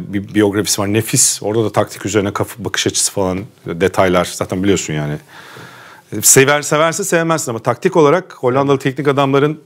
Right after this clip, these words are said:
e, o bakış açısını okumak bence çok önemli bir zenginleştirici unsur. Ki Rinus Michels'in de öyle bir kitabı vardı yanlış hatırlamıyorsam. O da çok iyiydi. Ee,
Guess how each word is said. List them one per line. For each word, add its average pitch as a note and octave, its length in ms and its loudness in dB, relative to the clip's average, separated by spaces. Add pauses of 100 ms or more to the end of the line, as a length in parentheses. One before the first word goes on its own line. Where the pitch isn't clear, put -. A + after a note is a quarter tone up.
e, A2+ 180 4
o B2+ 240 4
bakış A#2+ 220 0
açısını C#3 240 0
okumak C3+ 440 -2 (540)
bence B2 240 0
çok B2+ 200 -2
önemli A2+ 260 2
bir G2+ 40 -4
zenginleştirici G#2 640 -2
unsur. G2+ 260 -2
Ki C#3 120 0
Rinus D3+ 260 4
Michels'in D#3 340 2
de C#3+ 40 6
öyle B2 140 4
bir A#2 60 -6
kitabı B2 240 0
vardı A#2+ 200 2
yanlış F#2+ 220 -8
hatırlamıyorsam. F#2+ 400 -8
O - 20 -6
da G#2+ 40 -2
çok - 260 -10
iyiydi. G2 260 -8 (1800)
Ee, C#3 40 6